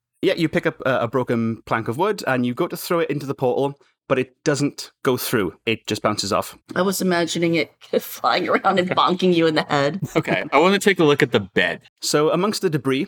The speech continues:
Speaker 1: of broken and rotting furniture, you can see the sleeping area, uh, has one of those pull-down Murphy beds that are currently pulled down, as well as a ladder that's propped up against the corner and a safe that's been bolted to the floor.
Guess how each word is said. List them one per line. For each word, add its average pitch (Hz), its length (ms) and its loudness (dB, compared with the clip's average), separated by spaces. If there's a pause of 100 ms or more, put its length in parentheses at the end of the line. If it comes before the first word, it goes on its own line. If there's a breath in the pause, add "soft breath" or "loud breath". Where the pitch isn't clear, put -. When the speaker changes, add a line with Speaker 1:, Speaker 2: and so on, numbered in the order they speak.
Speaker 1:
of 117 200 -2
broken 135 320 0
and 123 120 0
rotting 120 240 -4
furniture, 117 380 -2
you 123 140 -4
can 127 100 -4
see 131 120 -2
the 117 80 -4
sleeping 151 380 -2
area, 120 360 -2 (100)
uh, 123 240 0
has 135 180 -2
one 139 100 0
of 135 40 -2
those 135 140 -2
pull-down 127 500 -2
Murphy 123 320 -2
beds 110 340 -4
that 110 140 -2
are 110 160 -2 (140)
currently 110 280 -2
pulled 107 300 -2
down, 110 220 -2 (440 loud breath)
as 123 140 0
well 127 140 2
as 117 100 0
a 120 60 0
ladder 151 420 -2 (160)
that's - 160 -4
propped - 320 -2
up 120 60 -4
against 120 280 -2
the 120 60 -2
corner 117 420 -2
and 120 120 -2
a 113 40 -4
safe - 400 -4
that's - 200 -2
been 110 160 0
bolted 110 320 -2
to 113 60 -6
the 107 100 -4
floor. 98 260 0